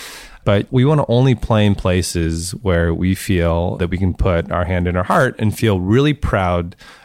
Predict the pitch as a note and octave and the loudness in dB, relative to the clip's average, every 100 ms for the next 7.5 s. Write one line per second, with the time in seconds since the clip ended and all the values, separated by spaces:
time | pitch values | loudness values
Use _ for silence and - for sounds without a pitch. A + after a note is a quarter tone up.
0 | - F#2 F#2+ F2 E2 F#2+ F#2 F#2 F2+ E2 | -6 -2 0 0 -2 0 0 0 -2 -2
1 | E2+ D#2 D#2+ F2+ - F#2+ F2+ G#2+ B2+ A#2+ | -4 -4 -6 -8 -6 -4 -2 -2 0 -2
2 | A2+ - - - C#3 B2+ B2+ A2+ B2 C3 | -4 -12 -18 -10 -2 2 2 2 2 2
3 | A#2+ B2 A2+ A2+ G#2 G#2 A2 C3 A2+ A#2 | 2 2 2 0 0 0 0 0 0 0
4 | A2 G#2 G2 A2+ G#2 G2+ F3 E3 D3 D3+ | -2 0 0 0 -2 0 0 0 0 0
5 | C#3 A#2+ D#3+ G#2+ A2+ - G#2+ - _ _ | 0 0 -2 0 -2 0 0 -2 _ _
6 | A2+ A2+ A2+ G2 D2+ _ _ _ - - | 0 2 2 -2 -4 _ _ _ -20 -20
7 | _ _ A2+ G2+ F#2 | _ _ 2 2 0